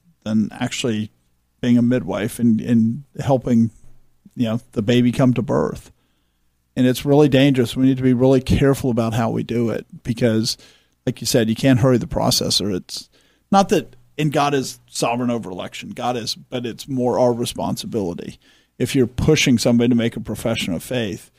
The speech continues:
Christ said you have to count the cost before you make a profession of faith, but yet our standard church pa-, practice is to push people to make professions of faith, and we think that's good.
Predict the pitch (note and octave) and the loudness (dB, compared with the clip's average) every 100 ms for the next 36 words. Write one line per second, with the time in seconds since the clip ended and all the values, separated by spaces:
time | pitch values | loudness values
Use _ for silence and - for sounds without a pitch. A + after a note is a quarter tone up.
0 | _ _ _ _ - D#3+ G#3+ - A2+ A#2+ | _ _ _ _ -2 0 2 2 0 0
1 | B2+ - - A#2 - - - F3 G3 E3 | -4 -6 -2 -2 -4 -14 -8 -2 -2 -2
2 | - G2 - A2 G#2+ G#2+ - - G#2+ G#2 | -6 -10 -6 -4 -4 -6 -8 -12 -8 -6
3 | - G#2+ - A2 - G#2+ A#2 A#2 - _ | -6 -6 -6 -8 -6 -6 -4 -4 -6 _
4 | _ _ A#2 A2+ - - _ - - D3+ | _ _ -6 -6 -6 -20 _ -6 -4 0
5 | C#3 B2 - C#3 - - D3+ - - - | 2 0 0 0 0 -6 -6 -8 -8 -2
6 | D3 F3 - - A#2 - A#2+ - - F3 | 0 0 -4 -4 -4 -4 -8 -2 2 4
7 | - C#3 A#2+ A#2+ A#2+ A2 A#2 - G#2+ - | 4 -2 0 0 0 0 -6 -8 -8 -8
8 | - - - F#3 D#3+ - _ - _ D3 | -10 -10 -2 0 0 -4 _ -20 _ 4
9 | D3+ D3+ C3+ A2 G#2+ - - - - - | 4 4 2 -2 -8 -4 -2 -2 -6 -12